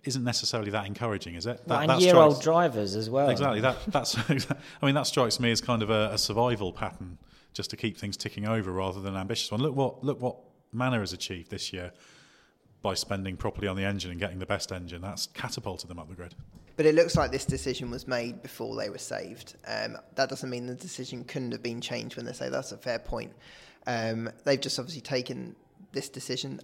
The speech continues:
Speaker 3: I don't think there's loads of money that have come from this owners. I think they're gonna spend it quite cleverly. Um, they're not gonna waste, you know, waste their investment
Speaker 1: Not
Speaker 3: on
Speaker 1: gonna
Speaker 3: it.
Speaker 1: waste it on the bit that makes the car go quick enough. Yeah.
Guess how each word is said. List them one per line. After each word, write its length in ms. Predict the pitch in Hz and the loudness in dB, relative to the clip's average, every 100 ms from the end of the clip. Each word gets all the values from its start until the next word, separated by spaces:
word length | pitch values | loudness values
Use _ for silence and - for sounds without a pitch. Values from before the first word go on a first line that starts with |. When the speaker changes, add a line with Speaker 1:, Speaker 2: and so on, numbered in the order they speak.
| - | 0
Speaker 3:
I 80 | |
don't 200 | 143 180 | 4 6
think 160 | 175 175 | 6 0
there's 200 | 143 131 | -2 -4
loads 480 | 139 139 135 131 - | -2 2 4 2 -2
of 100 | - | -8
money 240 | 117 110 | -8 -6
that 100 | 113 | -8
have 120 | - | -10
come 180 | - 120 | -10 -12
from 140 | 123 123 | -10 -10
this 180 | 117 | -8
owners. 300 | 123 110 110 | -8 -8 -8
I 80 | 147 | -6
think 160 | 135 131 | -6 -4
they're 100 | 127 | -4
gonna 160 | 123 | -6
spend 340 | 139 - 123 120 | -10 -8 -6 -6
it 140 | - | -8
quite 340 | - 127 113 - - _ _ _ _ _ _ - | -6 -4 -4 -8 -20 _ _ _ _ _ _ -14
cleverly. 500 | - 117 110 110 104 - - | -8 -6 -6 -6 -8 -12 -8
Um, 360 | 120 120 123 135 - - - | -6 -4 -6 -12 -18 -16 -8
they're 100 | 123 | -6
not 20 | |
gonna 120 | 110 | -4
waste, 400 | 110 110 - - | -4 -6 -8 -10
you 80 | 131 | -8
know, 160 | 113 117 | -6 -6
waste 260 | 120 123 | -6 -6
their 80 | 127 | -8
investment 400 | 127 120 - 127 | -8 -10 -12 -8
Speaker 1:
Not 60 | 156 | -6
Speaker 3:
on 40 | |
Speaker 1:
gonna 120 | 135 135 | -2 4
Speaker 3:
it. 20 | |
Speaker 1:
waste 300 | 123 123 - | 6 6 4
it 60 | 120 | 2
on 80 | |
the 40 | 113 | 2
bit 160 | 117 | 2
that 60 | 107 | 2
makes 180 | 107 101 | 0 -2
the 60 | |
car 220 | - 107 98 | -2 -2 0
go 120 | 92 | -2
quick 220 | - 95 | -4 -6
enough. 140 | 101 95 | -6 -10
Yeah. 80 | 113 | -10